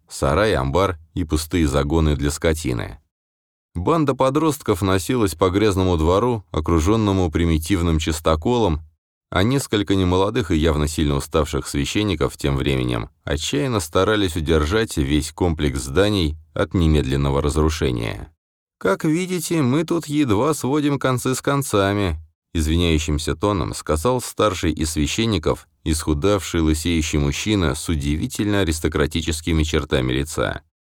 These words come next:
«Боюсь, что во время войны сироты появляются чаще, чем средства на их содержание».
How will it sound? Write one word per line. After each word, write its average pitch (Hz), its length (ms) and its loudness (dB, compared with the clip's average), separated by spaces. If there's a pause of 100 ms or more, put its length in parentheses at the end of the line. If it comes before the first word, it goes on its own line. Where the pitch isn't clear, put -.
(140)
«Боюсь, 151 420 2
что - 240 -4
во 147 100 0
время 143 320 0
войны 127 460 0
сироты 143 480 0
появляются 131 640 0
чаще, 123 480 -2
чем 95 220 0
средства 113 540 -2
на 92 120 2
их 98 140 0
содержание». 80 840 0